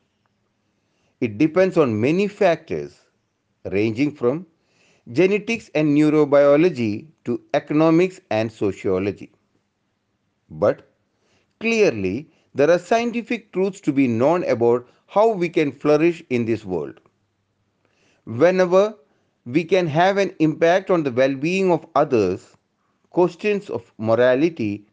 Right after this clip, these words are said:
comes into picture. Morals are the standards of the behavior or principle of beliefs of an individual to judge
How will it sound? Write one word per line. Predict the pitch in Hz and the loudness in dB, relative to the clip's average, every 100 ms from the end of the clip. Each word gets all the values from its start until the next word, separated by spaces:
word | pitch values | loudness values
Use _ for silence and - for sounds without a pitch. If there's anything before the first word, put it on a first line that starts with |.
| _ | _
comes | 113 110 110 | -2 -2 -6
into | 95 95 | -10 -10
picture. | 120 104 - - _ _ _ _ _ _ _ _ _ _ _ | -12 -12 -16 -20 _ _ _ _ _ _ _ _ _ _ _
Morals | 104 120 127 92 104 - _ _ _ _ - | -2 2 2 0 -4 -8 _ _ _ _ -2
are | 143 | -2
the | 156 | -2
standards | 165 202 190 190 208 220 208 - | -4 0 0 2 2 2 -2 -2
of | 151 | -2
the | 147 | -2
behavior | 131 139 156 160 175 185 185 - | -2 0 0 -2 0 0 0 2
or | 175 220 | 0 2
principle | 202 196 190 180 175 185 - | -2 -2 -2 -2 0 -2 0
of | 147 127 | -2 -2
beliefs | 101 147 113 98 98 _ _ - | -2 -2 0 -4 -8 _ _ -4
of | 120 143 | -2 0
an | 135 - | -4 -4
individual | 135 120 139 175 139 113 87 104 - _ _ _ | -4 0 2 2 0 -2 -2 -4 -10 _ _ _
to | 143 | -6
judge | 117 110 180 156 | -4 -2 -2 -2